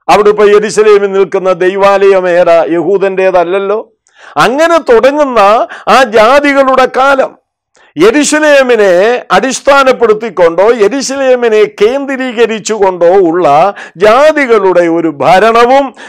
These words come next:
ജാതികളുടെ ആ സ്വാധീനവുമാണ് അവിടെ ഉദ്ദേശിക്കുന്നത്.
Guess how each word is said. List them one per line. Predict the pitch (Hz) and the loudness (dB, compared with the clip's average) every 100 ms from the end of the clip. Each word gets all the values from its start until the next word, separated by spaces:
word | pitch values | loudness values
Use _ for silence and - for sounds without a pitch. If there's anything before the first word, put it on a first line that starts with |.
| - | -4
ജാതികളുടെ | 160 202 269 262 220 202 190 175 | 0 2 0 0 0 0 2 4
ആ | 165 160 | 4 2
സ്വാധീനവുമാണ് | 156 180 196 254 240 269 269 247 202 156 147 147 151 156 | 0 -2 0 2 0 -4 0 2 2 0 -2 -2 -4 -4
അവിടെ | 214 208 180 | -4 -2 -4
ഉദ്ദേശിക്കുന്നത്. | 143 143 - 110 104 92 90 92 | -4 -8 -10 -16 -16 -14 -12 -14